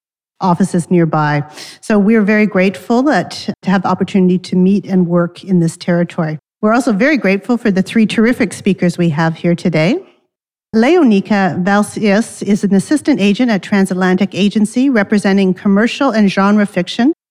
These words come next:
for adults and children. As the founder of Hashtag Diverse Can Lit and a member of the Festival of Literary Diversity, working with writers of color is a key part of Leonika's mandate.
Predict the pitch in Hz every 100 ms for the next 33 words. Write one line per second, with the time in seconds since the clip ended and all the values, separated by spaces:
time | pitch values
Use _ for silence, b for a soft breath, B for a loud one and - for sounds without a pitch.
0 | _ - 190 180 180 180 - 170 - 175
1 | 160 147 - _ _ _ _ 208 220 220
2 | 220 233 247 262 151 196 185 - 214 -
3 | - 196 180 175 185 196 - - 196 180
4 | 180 240 - - _ _ - 208 196 214
5 | 247 277 269 208 208 180 185 - 220 -
6 | 220 214 185 185 185 202 208 190 185 175
7 | 175 190 - 170 170 247 240 202 - 233
8 | 233 202 196 214 214 196 - 170 180 156
9 | 180 185 - - 240 240 185 175 165 185
10 | 170 175 180 180 175 175 180 170 170 -
11 | - - 170 165 151 147